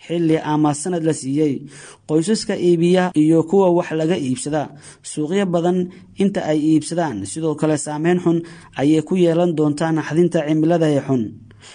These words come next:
maadaama ay noloshoodu si xoog leh ay ugu tiirsan tahay beeraha iyo wax soo saarka cuntooyinka. Wax soo saarka beeraha oo hooseeya waxa ay ka dhigan tahay tiro iyo tayo yar oo cunto ah in la soo saaro. Taasina waxa ay khatar gelinaysaa sugnaantooda cuntada.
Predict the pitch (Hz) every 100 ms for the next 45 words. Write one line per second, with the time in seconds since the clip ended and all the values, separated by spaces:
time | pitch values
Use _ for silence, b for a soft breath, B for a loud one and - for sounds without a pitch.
0 | B - 123 143 165 170 151 156 151 170
1 | 165 156 156 190 185 180 175 156 151 143
2 | 151 165 180 175 151 180 175 151 147 143
3 | 151 170 151 101 90 - B B B B
4 | - 156 156 151 135 - 156 - 180 156
5 | 160 139 151 180 170 143 123 107 - 160
6 | 156 - 170 165 202 175 180 156 160 170
7 | 165 110 120 160 151 151 160 151 170 170
8 | 170 156 156 151 175 160 175 175 131 107
9 | 98 - 151 175 156 151 147 156 170 170
10 | 135 110 127 151 139 135 156 180 165 165
11 | 156 139 160 165 135 135 147 143 - B
12 | B B B - 113 123 160 151 151 147
13 | 156 151 143 175 165 156 165 156 139 156
14 | 143 151 156 170 165 156 156 139 156 180
15 | 156